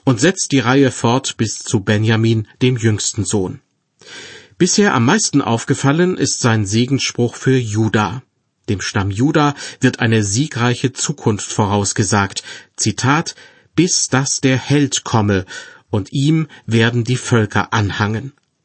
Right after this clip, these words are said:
Diese Prophezeiung deutet auf das Kommen des Erlösers Jesus Christus hin, denn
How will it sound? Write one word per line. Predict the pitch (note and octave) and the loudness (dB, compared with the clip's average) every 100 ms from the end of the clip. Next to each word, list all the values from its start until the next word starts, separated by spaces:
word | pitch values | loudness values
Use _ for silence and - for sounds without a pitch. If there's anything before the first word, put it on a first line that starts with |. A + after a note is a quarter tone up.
| _ _ _ - | _ _ _ -6
Diese | G#2 G#2 F#2+ | -4 -2 -4
Prophezeiung | - A2+ A2+ - C3 C#3 D3+ C#3+ - | -4 -2 -2 0 4 4 2 -2 -2
deutet | A2+ A#2+ C3+ C#3 | 0 2 0 -2
auf | A#2 - | -4 -4
das | G#2+ - | -2 -2
Kommen | - A#2+ C3+ C#3+ | -2 0 2 2
des | A#2 - | 0 -2
Erlösers | A2+ G2+ A2+ A#2+ A#2+ A2 - - | -2 2 2 2 2 0 -4 -12
Jesus | - G#2+ G#2 B2+ A#2+ | -4 -2 0 0 -2
Christus | - C3 - G#2+ - | 0 -2 0 -2 0
hin, | A#2 G2+ F#2 - - - | 0 -2 -4 -12 -18 -4
denn | A#2 A2 G#2 | 0 2 0